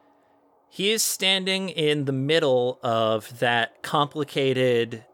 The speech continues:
uh, series of circles and glyphs and shapes that are carved into the concrete on the ground. And it's it's that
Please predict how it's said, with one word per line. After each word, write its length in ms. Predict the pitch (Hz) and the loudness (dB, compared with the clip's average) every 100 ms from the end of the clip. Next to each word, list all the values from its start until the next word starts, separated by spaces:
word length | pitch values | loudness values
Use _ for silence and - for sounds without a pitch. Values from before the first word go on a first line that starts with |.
| _ | _
uh, 420 | 131 120 113 110 | 0 2 2 0
series 680 | 110 - 139 131 123 117 110 | -2 -2 -2 0 -2 -2 -4
of 280 | 123 107 98 | -4 -4 -2
circles 840 | - 135 135 139 131 131 127 - - - _ _ - | 0 0 0 2 4 4 0 -4 -14 -20 _ _ -6
and 600 | 117 113 110 110 107 104 | -2 0 0 -2 -4 -6
glyphs 680 | - 120 127 131 - - - - - - - - | -6 0 0 0 -4 -6 -8 -14 -20 -20 -16 -6
and 800 | 120 113 110 104 104 101 98 - | -2 0 0 -2 -4 -6 -10 -10
shapes 560 | - - 139 160 - - | -4 -2 -2 -2 -6 -6
that 200 | 135 123 | -2 0
are 420 | 120 117 110 107 - | 0 0 -2 -6 -10
carved 460 | - 139 131 120 | -2 0 0 -4
into 240 | 135 131 120 | -6 -4 -4
the 100 | 113 | -6
concrete 580 | - 113 123 147 143 - | -4 -4 -4 -4 -4 -2
on 140 | 120 | -4
the 60 | 117 | -4
ground. 600 | 98 104 113 135 175 - - - - _ _ - - | -8 -4 0 0 -2 -6 -18 -20 -20 _ _ -18 -6
And 680 | 139 139 135 135 131 131 127 _ - - _ _ _ _ _ - | -2 2 2 2 0 -4 -10 _ -20 -20 _ _ _ _ _ -4
it's 500 | 147 147 - - - _ _ _ | -2 -2 -2 -6 -6 _ _ _
it's 220 | 143 143 | -4 -4
that 320 | 139 156 175 | -2 0 0